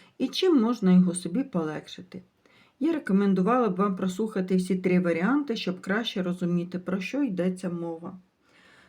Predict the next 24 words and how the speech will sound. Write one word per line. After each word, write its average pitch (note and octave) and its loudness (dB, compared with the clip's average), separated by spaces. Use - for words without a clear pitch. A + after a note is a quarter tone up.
Тож, G#3+ 0
на G#3 0
три F#3+ -2
варіанти. D#3+ -4
Перший F3+ 0
варіант, A#3+ -4
другий E3 -8
варіант F#3 0
і G#3 -4
третій F3 -2
варіант. D3+ -14
Обирайте G3 -2
свій, B3+ -2
а F3+ -6
я, G3+ 0
як D4 -4
завжди, F3+ -4
починаю F#3 -4
з - -14
першого F3 -6
варіанта. E3+ -10
Перший A3+ -6
варіант. F#3 -2
Сила. F3+ -2